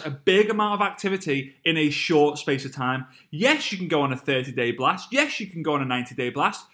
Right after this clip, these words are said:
But I highly recommend you go on a one thousand day bla-, winning streak, a one thousand day winning streak. So that is you doing something that you can control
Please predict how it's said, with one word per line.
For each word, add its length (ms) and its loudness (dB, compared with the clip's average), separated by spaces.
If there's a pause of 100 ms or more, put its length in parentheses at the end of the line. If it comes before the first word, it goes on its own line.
(200)
But 120 2
I 100 6
highly 420 4
recommend 600 -4 (200)
you 120 0
go 140 2
on 100 4
a 40 2
one 360 -2
thousand 480 0
day 160 0
bla-, 360 -4
winning 240 -6
streak, 280 -10 (120)
a 60 -6
one 300 2
thousand 500 2
day 320 -2
winning 260 -4
streak. 380 -8 (300)
So 120 -2
that 200 4
is 120 -4
you 200 -2
doing 280 0
something 280 -6
that 160 -6
you 200 -2
can 220 -6
control 680 -2